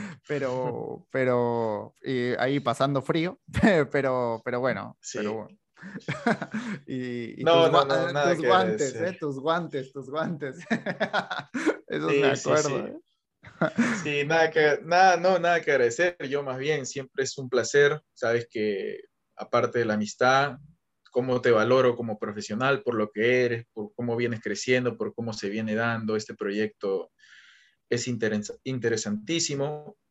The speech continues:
Speaker 2: va a ser muy bueno. Yo creo que va a dar, va a dar que hablar poco a poco, sobre todo por cómo lo llevas tú y por cómo eres, ¿no? De, de consecuente con, con tus ideas, con lo que quieres para,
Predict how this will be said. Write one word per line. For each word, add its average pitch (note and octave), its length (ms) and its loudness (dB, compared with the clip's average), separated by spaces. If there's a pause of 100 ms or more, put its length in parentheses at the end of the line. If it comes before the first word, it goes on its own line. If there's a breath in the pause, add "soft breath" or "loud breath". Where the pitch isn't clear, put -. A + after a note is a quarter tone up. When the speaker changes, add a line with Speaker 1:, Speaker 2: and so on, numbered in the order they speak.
Speaker 2:
va A2 60 0
a G#2 40 0
ser A#2 180 -2
muy A2 120 -4
bueno. C3+ 280 2
Yo A2+ 140 -4
creo A2+ 220 -4
que G#2 80 -4
va G2+ 120 0
a G#2 40 2
dar, G#2 380 -2
va G#2 80 0
a - 20 2
dar G#2+ 180 0
que - 80 -6
hablar G#2+ 340 -2
poco G#2+ 300 -6
a G#2 80 -4
poco, B2 420 -2 (680 loud breath)
sobre A2 280 0
todo A2+ 320 2
por A2 160 -4
cómo C3+ 240 0
lo B2 100 6
llevas B2 360 4
tú C#3 240 -2
y A#2+ 120 -6
por G#2 220 -4
cómo B2 300 2
eres, A#2+ 280 2
¿no? B2+ 220 -4
De, G2+ 360 -4
de G#2+ 140 -6
consecuente A2 640 -6
con, G2+ 320 -8
con A2+ 160 -8
tus G#2+ 200 -12
ideas, B2+ 480 4
con G#2 180 -8
lo G2 120 -8
que G#2+ 100 -16
quieres A#2+ 340 -2
para, F2+ 340 -6